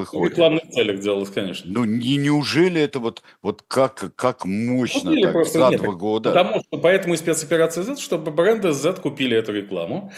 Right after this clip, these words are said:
Speaker 1: А, именно поэтому вот никак не могут вс-, взять с Анастасии Ивлеевой миллиард рублей. Знаете эту историю, как, а,
Speaker 2: Нет, нет.
Speaker 1: группа товарищей во главе с, э, бывшим каскадером Иншаковым, а,
Speaker 2: Мгм.
Speaker 1: подали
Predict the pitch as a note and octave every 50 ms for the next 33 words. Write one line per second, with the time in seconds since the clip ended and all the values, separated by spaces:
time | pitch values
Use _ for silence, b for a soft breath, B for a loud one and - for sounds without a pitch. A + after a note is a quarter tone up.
0 | B B B B B - A2 A2 A2 B2+ C#3+ E3 F3 E3 - D3+ D3 D#3 D#3 D#3
1 | D3 C#3 C#3+ C#3+ B2 - C#3+ C#3 - C#3+ C3+ C3+ C3+ C3 A#2+ A#2 - - - B2
2 | A#2+ A2+ G#2 G2+ C3+ B2+ A#2+ B2 - C3 A#2+ A#2 - B2+ A#2 A#2 - C3+ B2 A#2+
3 | A#2+ B2 B2+ B2 B2 A2+ A#2 A2+ A#2 A#2 A#2 A#2 A2+ A2+ - A#2 B2 B2+ A#2 G#2
4 | D#2+ C#2+ D2 E2 A2 C#3 D3 C#3 A2 F#2 F#2+ F2+ F2 - - E2 D#2 D#2 D2+ -
5 | - D#2 - - _ B B B B E2+ G2+ G#2+ G2+ F2+ F2+ G2 G2+ - - -
6 | - - F2+ E2+ D#2+ - C3 C#3+ D3 C#3 C#3 C3 C#3 C3 B2+ B2+ B2 B2 A#2+ A#2+
7 | - B2 A#2 A2+ A2 A2 G#2+ G#2+ G#2+ A2+ A2+ A2+ A2 G#2 - - - - G#2 G#2
8 | G2+ G2+ G2 G2 G2 G2 B B B B B _ - G#2 G2+ G#2 A2 G#2 - -
9 | A2 G2+ - A2+ - - A#2 A2 A2 A2+ G#2+ G#2+ G#2+ A2+ A2 - - B2 A2+ -
10 | - A3+ A#3+ F3 A2 F2 E2 - - - _ _ _ _ _ B B B B B
11 | B F2 F#2 E2 - F#2+ D2+ D#2 - F2 - - -